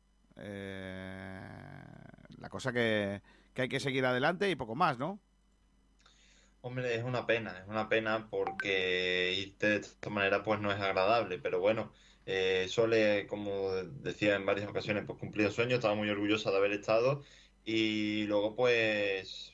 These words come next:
Speaker 2: mm, interesante lo que contaba, ¿no? Por ejemplo, lo de comer individualmente con mamparas y todo esto, no, no, era algo que desconocía.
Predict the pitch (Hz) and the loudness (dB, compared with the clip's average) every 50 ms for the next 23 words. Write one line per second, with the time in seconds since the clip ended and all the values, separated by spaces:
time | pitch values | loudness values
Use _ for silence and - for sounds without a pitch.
0 | _ - - 85 90 92 90 90 90 90 92 92 90 90 87 87 90 92 85 - | _ -20 -18 -16 -14 -14 -12 -12 -12 -10 -10 -10 -10 -10 -12 -12 -10 -6 -2 0
1 | 95 92 90 104 101 90 107 101 101 95 92 98 92 92 107 107 101 98 104 107 | 0 0 0 -2 -2 -2 -2 -2 -2 0 -2 -2 0 2 2 4 4 2 0 -2
2 | 107 107 95 95 98 92 - 98 101 98 95 92 95 90 - 95 90 92 98 98 | -4 -4 -4 -4 -4 -6 -6 -4 -2 0 0 0 0 -2 -2 -4 -2 -2 -2 -2
3 | 101 101 98 101 98 98 98 98 98 107 110 107 107 101 - 95 95 95 92 90 | -2 -2 -2 0 2 2 0 0 0 -2 -2 -2 -2 -4 -4 -4 -4 -4 -4 -4
4 | 80 - 123 135 135 127 117 113 110 110 107 101 101 101 98 98 - - 98 101 | 0 0 2 2 2 0 0 -2 -4 -4 -6 -8 -10 -10 -12 -12 -8 -6 -4 -4
5 | 101 104 104 101 - 127 120 120 107 104 101 101 101 101 101 95 - - 69 78 | -4 -4 -6 -6 -6 -8 -8 -6 -8 -8 -8 -8 -8 -8 -8 -8 -8 -4 -2 0
6 | 92 98 98 98 104 104 98 101 98 98 95 - 98 98 92 - - 98 87 - | 2 2 2 2 0 -2 -2 -2 -2 -2 -2 -4 -8 -8 -8 -8 -8 -8 -8 -8